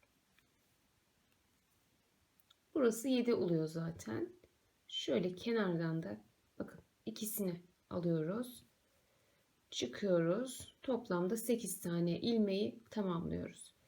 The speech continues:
Tekrar ikişer ikişer. İki, iki, iki,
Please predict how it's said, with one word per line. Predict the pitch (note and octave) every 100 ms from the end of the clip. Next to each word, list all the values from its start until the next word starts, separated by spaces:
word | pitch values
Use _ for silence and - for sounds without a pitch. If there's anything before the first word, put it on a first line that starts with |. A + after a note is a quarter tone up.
| _ _ _
Tekrar | - E4 - B3+ -
ikişer | - - - G#3+
ikişer. | - - F#3 F#3+ A#3+ -
İki, | - G3 - F#3 F3 E3 F3 - _ _ _ _ _ _ _ _ _
iki, | - G#3 - G3 F#3+ - - _ _ _ _ _ _ _ _ _ _ _ _
iki, | - A3 - - E3+ F#3+